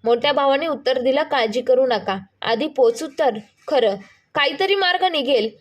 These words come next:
जसं गावाजवळ पोचलो, सगळ्यांच्या नजरा खिडकीतून बाहेर, सगळ्यांच्या डोळ्यात आठवणी वाहत होत्या,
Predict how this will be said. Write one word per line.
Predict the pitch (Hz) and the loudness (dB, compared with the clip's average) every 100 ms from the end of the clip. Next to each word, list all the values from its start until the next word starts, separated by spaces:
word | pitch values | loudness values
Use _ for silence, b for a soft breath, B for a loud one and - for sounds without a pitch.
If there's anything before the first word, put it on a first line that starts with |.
| _ 208 | _ -2
जसं | 247 302 | 0 0
गावाजवळ | 240 220 220 254 262 254 269 | 0 0 2 2 4 4 2
पोचलो, | 269 220 214 220 254 | 2 0 2 0 0
सगळ्यांच्या | 277 214 233 247 285 | 0 0 0 0 0
नजरा | 247 208 240 269 269 | 0 2 2 0 -2
खिडकीतून | 233 196 247 277 269 | -4 -4 -4 -4 -2
बाहेर, | 220 214 226 196 - b b b | 0 2 2 0 -8 b b b
सगळ्यांच्या | 339 269 330 403 403 370 - _ 247 | -2 0 0 2 2 0 -2 _ -2
डोळ्यात | 285 277 320 285 269 - - | 2 4 4 2 0 -4 -4
आठवणी | 262 262 330 330 | -4 -2 -2 0
वाहत | 294 262 254 262 | 0 2 2 2
होत्या, | 202 185 | 2 -2